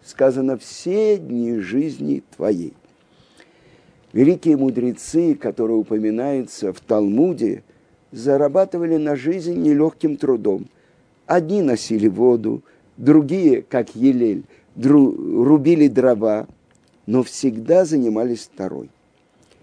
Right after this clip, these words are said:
И тут я тоже начал искать время для занятий. Я в лагере, но я обязан учить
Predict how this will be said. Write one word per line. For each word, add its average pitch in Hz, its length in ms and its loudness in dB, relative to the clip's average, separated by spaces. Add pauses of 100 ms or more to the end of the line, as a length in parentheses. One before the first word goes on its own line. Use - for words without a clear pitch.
(420)
И 156 100 6
тут 120 380 -4
я 135 160 0
тоже 165 480 2 (480)
начал 120 360 -2
искать 143 360 0
время 113 580 -2
для 110 380 -2
занятий. 165 600 -2 (1300)
Я 165 180 4
в 147 60 -2
лагере, 104 480 -2
но 98 120 -8
я 90 200 -8
обязан 101 420 -6
учить - 300 -8